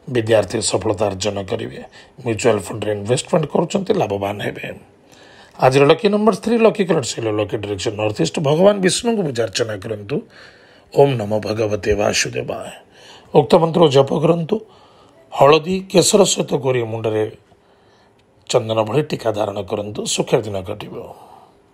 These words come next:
ମକର ରାଶି। ମକର ରାଶି ବ୍ୟକ୍ତିମାନଙ୍କ ପାଇଁ କର୍ମ, ବେପାର, ବାଣିଜ୍ୟ କ୍ଷେତ୍ରରେ ସଫଳତା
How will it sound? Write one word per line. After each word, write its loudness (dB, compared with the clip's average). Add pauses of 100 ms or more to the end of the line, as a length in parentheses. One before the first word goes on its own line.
(480)
ମକର 2
ରାଶି। -6 (840)
ମକର 4
ରାଶି 2
ବ୍ୟକ୍ତିମାନଙ୍କ 2
ପାଇଁ -6 (1040)
କର୍ମ, 6
ବେପାର, 2
ବାଣିଜ୍ୟ 0
କ୍ଷେତ୍ରରେ -6
ସଫଳତା -4